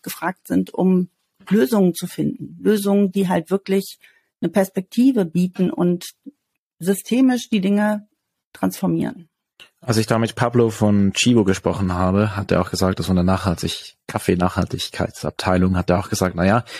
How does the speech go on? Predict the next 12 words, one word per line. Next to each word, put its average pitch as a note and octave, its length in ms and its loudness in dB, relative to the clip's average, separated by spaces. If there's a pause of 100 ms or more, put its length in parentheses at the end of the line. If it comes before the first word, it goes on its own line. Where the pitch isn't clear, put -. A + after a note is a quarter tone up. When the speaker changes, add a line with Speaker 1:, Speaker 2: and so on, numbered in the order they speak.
(160)
Speaker 2:
wenn G#2+ 160 2
Sie A2 140 2
Ihren B2+ 420 0
Job - 280 -2
dann G2+ 160 0
richtig G2 300 -4
gut - 220 0
machen, F#2 320 -4
dann F#2+ 120 0
gibt's - 360 -6
weniger F2+ 340 0
Kaffeefarmen. - 640 -4